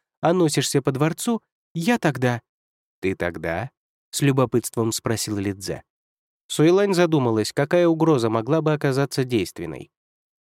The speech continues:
«Тогда, тогда я больше не буду греться у тебя на груди»,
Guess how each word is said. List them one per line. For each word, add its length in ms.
«Тогда, 520
тогда 260
я 100
больше 280
не 120
буду 260
греться 360
у 60
тебя 220
на 120
груди», 400